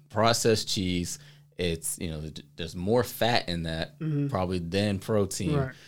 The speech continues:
Speaker 1: Uh, and
Speaker 2: But a,
Speaker 1: it's
Speaker 2: but a Sasquatch eats it.
Speaker 1: <laughs> Exactly. So
Speaker 2: Yeah.
Speaker 1: just be careful with that type of stuff. Uh, I seen something, uh, protein pasta,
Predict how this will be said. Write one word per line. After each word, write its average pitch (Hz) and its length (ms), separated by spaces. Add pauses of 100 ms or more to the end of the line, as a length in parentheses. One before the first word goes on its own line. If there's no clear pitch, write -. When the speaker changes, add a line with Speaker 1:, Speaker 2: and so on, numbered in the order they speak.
(140)
Speaker 1:
Uh, 82 460
and 98 100
Speaker 2:
But - 60
a, - 40
Speaker 1:
it's - 140
Speaker 2:
but 165 220
a 156 40
Sasquatch 208 640
eats 139 200
it. 135 100 (120)
Speaker 1:
<laughs> 113 200
Exactly. 95 560
So - 140
Speaker 2:
Yeah. 90 80
Speaker 1:
just 139 180
be 160 100
careful 120 400
with 92 120
that 98 180
type 98 220
of 104 60
stuff. 98 300 (240)
Uh, - 100
I 90 160
seen 107 260
something, 95 580
uh, 85 180 (220)
protein 101 640
pasta, - 640